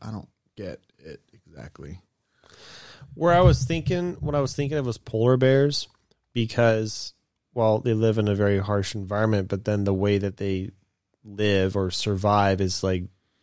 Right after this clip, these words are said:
Speaker 2: pretty intelligent.
Speaker 1: Mm-hmm.
Speaker 2: Like, they have to, so, uh, sea lions, I think, I can't remember what these mammals are underwater,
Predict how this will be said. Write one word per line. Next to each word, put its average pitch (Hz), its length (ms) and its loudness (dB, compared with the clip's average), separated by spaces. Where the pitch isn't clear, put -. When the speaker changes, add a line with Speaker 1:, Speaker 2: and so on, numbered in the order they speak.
Speaker 2:
pretty 104 260 -2
intelligent. 98 760 -2
Speaker 1:
Mm-hmm. 110 200 -14
Speaker 2:
Like, 104 120 -8
they 101 100 4
have 101 240 2
to, 98 240 0
so, 120 460 0
uh, 101 180 -2
sea 139 280 0
lions, 147 340 2
I 151 80 2
think, 147 200 -2
I 120 60 -8
can't 113 160 -2
remember 107 160 0
what 101 140 -2
these - 420 -2
mammals 107 420 -2
are 101 140 2
underwater, 95 640 0